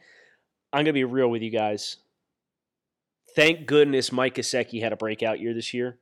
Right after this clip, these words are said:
because if we needed to be in the tight end market, we'd be in trouble, <laughs> because either you're gonna pay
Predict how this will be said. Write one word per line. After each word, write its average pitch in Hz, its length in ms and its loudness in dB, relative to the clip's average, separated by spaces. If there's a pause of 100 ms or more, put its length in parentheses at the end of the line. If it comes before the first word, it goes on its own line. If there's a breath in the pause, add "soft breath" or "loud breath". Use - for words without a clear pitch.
(380)
because 123 240 -2
if 120 140 -6
we 156 160 -2
needed 143 540 0
to 139 100 -4
be 127 160 -2
in 131 80 0
the 120 80 -4
tight 123 260 0
end 127 160 -2
market, 127 440 -4 (360)
we'd 120 220 -4
be 123 100 -4
in 113 80 -6
trouble, 107 360 -4 (300)
<laughs> - 300 -20
because 120 380 -8
either 135 140 2
you're 127 220 -4
gonna 135 120 -6
pay 120 240 -2